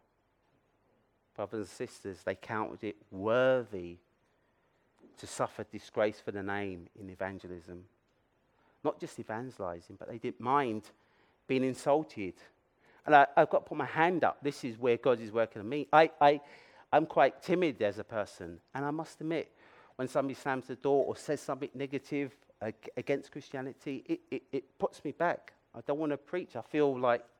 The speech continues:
I'm under the, but these apostles, they were, they did a lot, but they counted it worthy, and it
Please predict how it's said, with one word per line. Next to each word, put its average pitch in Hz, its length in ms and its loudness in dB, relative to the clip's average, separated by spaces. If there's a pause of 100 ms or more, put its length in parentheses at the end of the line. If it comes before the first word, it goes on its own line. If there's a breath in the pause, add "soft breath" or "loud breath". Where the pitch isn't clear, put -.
(100)
I'm 120 200 -6
under 120 280 0
the, 113 200 0 (1400 soft breath)
but - 280 0
these 233 400 4
apostles, 143 600 -4
they 180 200 6
were, 143 360 8 (2000 soft breath)
they 107 140 -2
did 104 180 -4
a 104 60 -2
lot, 113 300 2
but - 220 0
they 160 240 10
counted 160 640 0
it - 140 -6
worthy, 120 840 4 (320)
and 120 260 0 (320)
it 135 140 -2